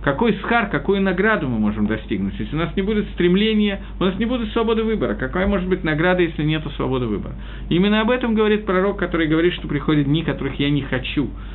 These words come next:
потому что эти дни, когда я не могу заработать награду. Награду, Алам Авойда, мир Авойда, это мир, который есть сегодня.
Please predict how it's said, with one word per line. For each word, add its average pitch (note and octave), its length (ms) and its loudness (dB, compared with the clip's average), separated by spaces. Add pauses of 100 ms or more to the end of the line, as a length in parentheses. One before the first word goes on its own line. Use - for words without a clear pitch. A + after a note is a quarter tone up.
(200)
потому A#2 220 0
что C#3+ 160 0
эти - 140 -2
дни, D#3+ 180 0
когда C3+ 240 0
я C3 60 2
не B2+ 80 2
могу B2 260 0
заработать A2+ 500 0
награду. G#2 400 0
Награду, D#3 680 2 (520)
Алам F3 360 2
Авойда, F3 560 4
мир D3 340 0
Авойда, D3+ 440 2
это A2 140 -4
мир, D#3+ 200 -2
который B2+ 320 -2
есть B2 240 -2
сегодня. A2+ 480 0